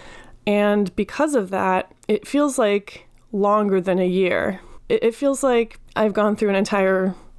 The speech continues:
life's journey in the last three hundred sixty-five days. And so when I just sit back and really think about it, it's kind of exhausting. I, I feel a lot of gratitude, but also I feel exhausted, because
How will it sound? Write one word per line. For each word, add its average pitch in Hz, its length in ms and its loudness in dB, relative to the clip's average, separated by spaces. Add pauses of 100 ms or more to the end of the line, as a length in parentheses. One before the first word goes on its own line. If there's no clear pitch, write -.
(100)
life's 196 460 0
journey 196 640 -2
in 202 140 2
the 220 80 4
last 190 480 -4 (380)
three 226 160 2
hundred 202 280 2
sixty-five 185 600 -2
days. 185 480 0 (880)
And 214 200 2
so 208 380 2
when 208 200 2
I 202 180 2
just 233 360 -2
sit - 280 -2
back 214 280 -2
and 196 220 2
really 220 280 2
think 247 260 -4
about 190 320 0
it, 196 280 0 (640)
it's - 160 -4
kind 285 240 2
of 415 80 0
exhausting. 403 640 0 (400)
I, 240 160 2
I 240 60 2
feel 294 180 2
a 285 60 4
lot 262 120 2
of 226 100 0
gratitude, 196 560 0
but 185 120 0
also 196 340 0
I 190 120 2
feel 190 520 -2 (100)
exhausted, 190 840 0
because 208 460 -2